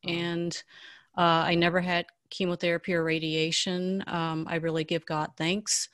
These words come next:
Speaker 2: uh, for allowing me to really have this miracle in recovery. Um, but along with that, I learned so much, you know, about being proactive, um, uh, you know, for your health.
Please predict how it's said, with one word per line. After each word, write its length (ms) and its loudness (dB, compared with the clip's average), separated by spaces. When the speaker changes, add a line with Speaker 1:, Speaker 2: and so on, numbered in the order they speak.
Speaker 2:
uh, 260 -2
for 500 -2
allowing 380 0
me 120 2
to 100 0
really 280 0
have 260 -2
this 340 -2
miracle 640 2
in 300 -2
recovery. 760 -2
Um, 540 0
but 140 6
along 300 8
with 140 4
that, 360 4
I 220 4
learned 360 6
so 360 8
much, 480 6
you 140 6
know, 200 6
about 420 4
being 360 8
proactive, 1080 6
um, 420 4
uh, 100 -2
you 120 6
know, 80 6
for 160 0
your 140 4
health. 500 2